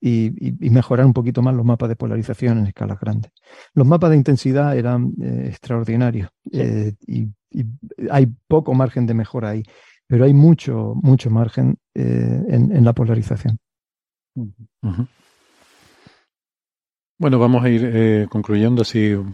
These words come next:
Speaker 3: eh, si tienen preguntas finales para Alberto, que ya llevamos más de una hora torturándolo aquí con este tercer grado.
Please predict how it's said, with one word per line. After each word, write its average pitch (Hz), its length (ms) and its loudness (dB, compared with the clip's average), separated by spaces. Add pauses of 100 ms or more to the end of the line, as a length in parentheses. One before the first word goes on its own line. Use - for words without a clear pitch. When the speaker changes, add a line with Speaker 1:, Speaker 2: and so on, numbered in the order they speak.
(240)
Speaker 3:
eh, 98 380 -4
si - 140 -20
tienen 104 240 2
preguntas 104 440 0
finales 107 360 0
para 98 640 -4 (120)
Alberto, 107 760 -2 (160)
que 95 380 -8 (120)
ya 104 300 -2
llevamos 113 340 0
más 104 140 0
de 117 80 0
una 107 140 4
hora 107 180 2
torturándolo 104 680 -2
aquí 98 220 -2
con 101 160 -2
este 101 400 -2
tercer 104 340 -2
grado. 110 320 -2